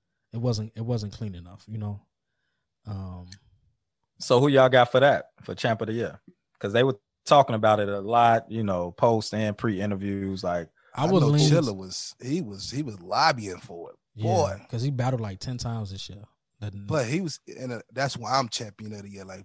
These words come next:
Speaker 3: bro,
Speaker 1: Yeah.
Speaker 3: chill.
Speaker 1: Yeah, he won't, he want that champion of the year spot. But I would lean towards, I would go between Ill Will and B Dot.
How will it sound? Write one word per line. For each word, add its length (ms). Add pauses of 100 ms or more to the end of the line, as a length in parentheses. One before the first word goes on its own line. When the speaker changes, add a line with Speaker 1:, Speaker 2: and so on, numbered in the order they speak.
Speaker 3:
bro, 560 (140)
Speaker 1:
Yeah. 300
Speaker 3:
chill. 540 (100)
Speaker 1:
Yeah, 320 (560)
he 180
won't, 260
he 100
want 220
that 140
champion 320
of 40
the 60
year 160
spot. 320 (320)
But 160
I 140
would 180
lean 340
towards, 640 (320)
I 120
would 200
go 220
between 540 (100)
Ill 280
Will 440
and 180
B 140
Dot. 320